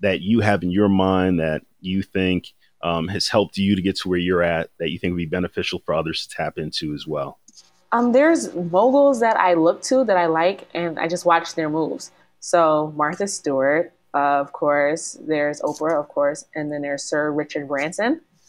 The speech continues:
Speaker 2: Um, you know, for those of you who don't know him, creator of Virgin, everything. And with him, what I love is that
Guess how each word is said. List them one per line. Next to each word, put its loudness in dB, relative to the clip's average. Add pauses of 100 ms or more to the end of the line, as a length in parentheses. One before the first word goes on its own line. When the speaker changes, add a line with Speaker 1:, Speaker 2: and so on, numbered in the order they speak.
(340)
Speaker 2:
Um, -2 (360)
you 2
know, 2
for -2
those 2
of -4
you 2
who -2
don't 0
know 4
him, 0 (140)
creator 2
of -4
Virgin, 4
everything. 4 (380)
And 4
with 2
him, 0
what 4
I 4
love 2
is 2
that 2